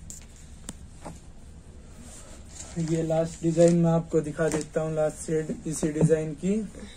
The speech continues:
पूरे video में मैंने एक ही design दिखाया भाई। ग्यारह सौ नब्बे फ्री shipping, all India आप मंगा सकते हैं, payment सिर्फ online होगी। ये देखिए,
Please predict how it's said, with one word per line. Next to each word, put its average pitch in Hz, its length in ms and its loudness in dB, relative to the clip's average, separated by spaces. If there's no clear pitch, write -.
पूरे 165 260 6
video 165 300 6
में 170 140 6
मैंने 170 320 8
एक 160 200 4
ही 170 60 6
design 165 380 4
दिखाया 165 360 6
भाई। 175 260 2
ग्यारह 160 300 8
सौ 170 180 0
नब्बे 170 340 8
फ्री 170 260 4
shipping, 147 380 -2
all 160 200 8
India 160 320 8
आप 156 140 2
मंगा 156 280 4
सकते - 340 -4
हैं, 180 140 4
payment 165 340 2
सिर्फ 151 340 0
online 160 420 4
होगी। 170 280 4
ये 147 140 4
देखिए, 135 380 -4